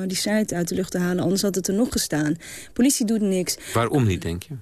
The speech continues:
Speaker 1: Ik heb geen flauw idee. Ik had begrepen dat ze er wel, eh, achter... Nou, hij had het druk, want ik had, eh, gebeld. Hij was druk met andere zaken. Dat is mijn probleem niet. Jij bent agent en jij hoort in actie te komen. Maar dat is niet het enige wat ze doen.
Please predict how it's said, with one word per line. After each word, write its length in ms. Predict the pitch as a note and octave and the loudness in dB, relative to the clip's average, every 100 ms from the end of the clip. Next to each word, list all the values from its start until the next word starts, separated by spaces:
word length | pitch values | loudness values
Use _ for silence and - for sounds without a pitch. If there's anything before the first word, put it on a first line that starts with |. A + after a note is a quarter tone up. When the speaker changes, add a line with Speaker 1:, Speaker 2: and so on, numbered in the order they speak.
| _ - - | _ -16 -4
Speaker 1:
Ik 120 | A#3+ | -2
heb 80 | A3 | 0
geen 160 | A#3+ | 0
flauw 300 | - B3+ C4 | 0 2 2
idee. 240 | B3 G3+ G3 | 2 2 0
Ik 120 | - | 0
had 140 | G#3+ | -2
begrepen 360 | F#3 - A#3 A3 | -2 0 0 2
dat 100 | G#3+ | 0
ze 80 | G3+ | 0
er 80 | G3 | 0
wel, 300 | G#3+ A3+ - | 2 0 0
eh, 200 | G#3 G3 | -2 -2
achter... 160 | A3 | 0
Nou, 120 | C#4 E4+ | 2 2
hij 80 | G#4 | 2
had 100 | G4 | 2
het 140 | C4+ | 2
druk, 280 | B3 G4+ - | 2 2 0
want 140 | B3+ C4 | 0 0
ik 80 | |
had, 220 | D4 C#4+ C#4 | 0 -2 0
eh, 180 | A3+ G#3+ | 0 -2
gebeld. 400 | - G#3 B3+ D4+ | -4 -2 0 2
Hij 120 | D#4+ | 0
was 220 | C#4+ C#4+ A#3+ | 0 0 -2
druk 200 | A#3+ C#4+ | 0 2
met 120 | C4 | 2
andere 240 | C#4 D4+ A#3 | 2 2 2
zaken. 440 | F#3+ E3+ F3+ A3+ C4 A3+ | 0 -2 -2 -4 -4 -2
Dat 300 | B3 A#3 A3 | 0 0 0
is 100 | G#3+ | 0
mijn 200 | B3+ C#4+ | 2 2
probleem 420 | A#3+ F#3 F3+ E3+ | 0 -2 0 0
niet. 220 | G#3 B3 A#3+ | -2 -2 -2
Jij 160 | A#3 B3 | 0 0
bent 160 | A#3 A3 | 0 -2
agent 360 | G#3+ A#3 A3 | -4 0 0
en 60 | A#3 | 2
jij 140 | A3+ | 2
hoort 220 | A3 G#3 G3+ | 2 0 -2
in 120 | - | -2
actie 260 | D4 - | -2 -2
te 80 | G#3 | -6
komen. 340 | - D#3+ F3+ F3+ | -6 -6 -6 -8
Maar 260 | - - | -12 -2
dat 100 | C4+ | 2
is 80 | D#4+ | 4
niet 160 | F4+ E4 | 4 2
het 100 | - | 0
enige 320 | E4 F#4 B3+ | 0 -2 -2
wat 100 | A#3 | -4
ze 120 | - | -2
doen. 240 | G3 F#3+ | 0 -2